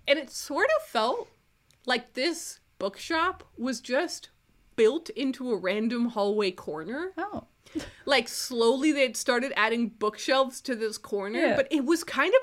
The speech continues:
Speaker 1: a hallway. It was, it's really strange. Like,
Speaker 2: Weird.
Speaker 1: you'll see it in the photos. I'll send you photos, right? Like, it was a little strange,
Speaker 2: Yeah.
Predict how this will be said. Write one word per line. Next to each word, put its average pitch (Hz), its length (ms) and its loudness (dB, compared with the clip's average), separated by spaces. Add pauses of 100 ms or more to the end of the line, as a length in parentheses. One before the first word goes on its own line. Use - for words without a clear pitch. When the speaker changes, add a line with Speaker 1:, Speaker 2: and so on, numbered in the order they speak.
Speaker 1:
a - 40 4
hallway. 277 680 2
It 392 100 4
was, 381 480 4
it's - 280 0
really 269 260 -4
strange. 185 440 -4
Like, 202 140 -2
Speaker 2:
Weird. 208 240 -10
Speaker 1:
you'll 262 80 2
see 320 220 2
it 320 60 2
in 302 120 0
the 247 80 -2
photos. 196 360 0
I'll 196 100 2
send 240 200 -2
you 247 80 -2
photos, 180 360 -4
right? 160 180 -6
Like, - 160 -6
it 220 80 0
was 220 140 -6
a 220 80 2
little 277 260 -2
strange, 247 640 -4
Speaker 2:
Yeah. - 200 -6